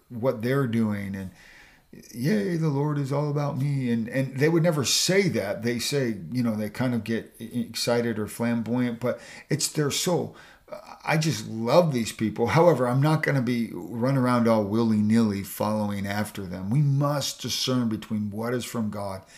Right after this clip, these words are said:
and what's our soulish desires. And I, I give a whole, a, a bunch of other scriptures there. And lastly, is it's a different combination of all the above. I've dreamed where God's trying to speak to me, but just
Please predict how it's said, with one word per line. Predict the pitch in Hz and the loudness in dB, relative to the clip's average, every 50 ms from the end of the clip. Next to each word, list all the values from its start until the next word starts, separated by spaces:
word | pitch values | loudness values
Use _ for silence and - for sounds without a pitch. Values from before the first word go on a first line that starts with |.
| - - - - - | -20 -20 -20 -12 -8
and | - 95 92 95 | -6 -4 -2 0
what's | 98 104 104 101 - | 0 0 0 0 -2
our | 101 101 | -4 -4
soulish | 87 - - - 95 95 95 95 82 - - | -4 -6 -4 -4 -4 -2 -2 -4 -6 -8 -8
desires. | - 95 90 90 95 92 95 92 92 92 90 | -8 -8 -8 -8 -8 -6 -6 -4 -4 -4 -4
And | 101 95 | -4 -4
I, | 95 95 87 - - - - - - - - | -4 -6 -6 -8 -12 -20 -20 -20 -16 -10 -6
I | 101 | -4
give | 95 98 92 85 | -2 -2 -2 -2
a | 87 | -4
whole, | 87 101 98 95 92 - - - | -4 -4 -4 -4 -6 -8 -10 -12
a, | 101 - - 107 104 | -12 -10 -8 -8 -8
a | |
bunch | 101 101 104 95 90 - | -8 -6 -8 -8 -8 -10
of | 95 95 | -10 -10
other | 90 82 - 92 | -10 -10 -10 -10
scriptures | 87 - - - - 85 - - - - - - - - | -10 -10 -10 -12 -12 -12 -10 -10 -10 -10 -10 -10 -8 -8
there. | - - - 101 - - - - - - - - - | -6 -6 -6 -8 -8 -10 -14 -14 -16 -16 -16 -8 -2
And | - 143 156 151 156 | 0 2 2 2 2
lastly, | 165 180 208 208 - - - 214 | 0 0 0 0 0 0 0 0
is | 185 160 143 | 0 0 0
it's | 180 170 165 - | 0 -2 -2 -2
a | 202 | -2
different | 160 - 226 226 - 277 190 | 0 0 -2 0 -2 -4 -4
combination | - - 226 226 185 196 180 180 185 202 - - 165 147 135 | -2 -2 0 0 2 2 2 2 2 0 0 0 2 2 2
of | 135 127 | 2 2
all | 135 135 143 147 | 2 2 2 2
the | 147 151 | 0 0
above. | 147 139 151 180 - - - | 0 2 2 2 4 4 2
I've | - - - 262 | 2 2 0 0
dreamed | 170 147 156 147 151 160 | -2 -2 0 2 2 2
where | 156 139 | 2 2
God's | 127 120 135 143 151 139 - | 0 0 -2 -2 -2 -2 -4
trying | - - 151 147 151 143 | -2 0 2 2 2 0
to | 127 | -2
speak | 117 - - - 180 269 - - | -4 -4 -2 -2 -2 -2 -2 -2
to | - 120 | -2 0
me, | 104 104 131 160 | 0 0 0 0
but | 156 131 139 131 135 131 | 2 2 2 2 2 0
just | 120 139 156 160 165 - - | 0 0 0 0 -2 -4 -10